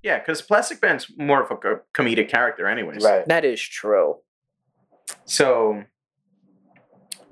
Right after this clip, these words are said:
Speaker 1: but yeah, if they were to cast him, I think it'd be perfect.
Speaker 3: What has Mulaney acted in, though?
Speaker 1: Uh, a bunch of stuff.
Speaker 3: Really?
Speaker 1: He's done a bunch of voice work, though.
Speaker 3: Uh, voice work, I guess.
Speaker 1: I mean,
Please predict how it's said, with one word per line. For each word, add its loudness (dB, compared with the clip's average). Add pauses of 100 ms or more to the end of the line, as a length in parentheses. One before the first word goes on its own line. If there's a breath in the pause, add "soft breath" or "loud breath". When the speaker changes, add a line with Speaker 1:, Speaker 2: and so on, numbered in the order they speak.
(180)
Speaker 1:
but 2
yeah, 4
if 0
they 2
were 0
to -10
cast -4
him, -2
I 2
think -4
it'd -2
be -6 (340)
perfect. 0 (280)
Speaker 3:
What 0
has -2
Mulaney 0
acted -2
in, -6
though? -6 (600)
Speaker 1:
Uh, 2
a -20
bunch -10
of -20
stuff. -20 (380)
Speaker 3:
Really? 4
Speaker 1:
He's -8
done -6
a -8
bunch -4
of -10
voice -2
work, -8
though. 0 (640)
Speaker 3:
Uh, 2
voice -8
work, -2
I 2
guess. 0
Speaker 1:
I 0
mean, -6